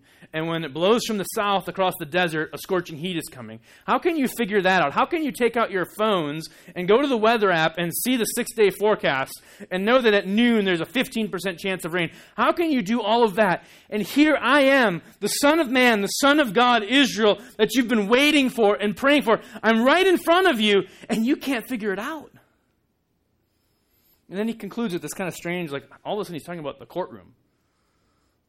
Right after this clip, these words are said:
"Don't go before the judge. Try and settle before you get there." It's not like special ethics for always make sure you hire a lawyer who will settle.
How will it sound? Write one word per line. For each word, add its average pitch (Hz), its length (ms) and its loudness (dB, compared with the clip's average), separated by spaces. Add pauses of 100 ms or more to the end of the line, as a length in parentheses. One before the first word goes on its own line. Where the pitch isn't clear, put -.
(140)
"Don't 190 240 -6
go 175 100 -4
before 196 280 -4
the 175 80 -10
judge. 170 420 -4
Try 202 200 -8
and 175 120 -10
settle 208 220 -4
before 208 260 -6
you 196 80 -10
get 214 220 -8
there." 104 260 -12 (1800)
It's 170 160 -12
not 233 200 -4
like 214 100 -2 (120)
special 202 380 -6
ethics 180 500 -8 (160)
for 147 360 -6
always 180 280 2
make 175 140 -6
sure 185 140 -12
you 160 80 -6
hire 180 260 -4
a 156 60 -2
lawyer 165 260 -4
who 151 80 -8
will 139 140 -6 (100)
settle. 160 300 -4